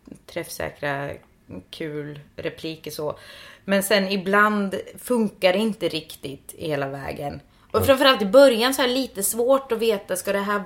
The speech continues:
Speaker 1: vara en komedi eller ska det vara ett drama eller är det en misslyckad komedi eller vad är det? Men sen landar det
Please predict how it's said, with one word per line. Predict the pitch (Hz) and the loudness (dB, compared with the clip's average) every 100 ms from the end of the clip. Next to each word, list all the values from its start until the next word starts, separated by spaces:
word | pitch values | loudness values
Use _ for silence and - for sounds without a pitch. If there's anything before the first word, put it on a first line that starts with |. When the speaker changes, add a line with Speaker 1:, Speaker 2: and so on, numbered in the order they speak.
| 175 | 0
Speaker 1:
vara | 240 302 320 | 2 2 2
en | 285 262 | 0 -4
komedi | - 254 233 214 196 | -4 -2 -2 -4 -2
eller | 196 196 | -2 -4
ska | - | -2
det | 196 | -2
vara | 180 202 254 262 | -2 -2 0 -2
ett | - | -4
drama | 214 220 202 185 | 0 2 2 -2
eller | 180 185 | -4 -2
är | 190 | -2
det | 220 | -2
en | 214 | -4
misslyckad | 226 - 190 - 254 254 | -4 -6 -12 -10 -10 -6
komedi | 254 233 202 | -6 -6 -6
eller | 190 196 | -6 -6
vad | 220 | -2
är | 240 240 | 0 0
det? | 196 - - | -2 -6 -8
Men | 226 | 0
sen | 226 269 262 254 240 - - - | 4 4 4 2 -2 -8 -20 -14
landar | 226 233 233 214 214 240 | 0 4 4 4 4 4
det | 220 180 | 4 2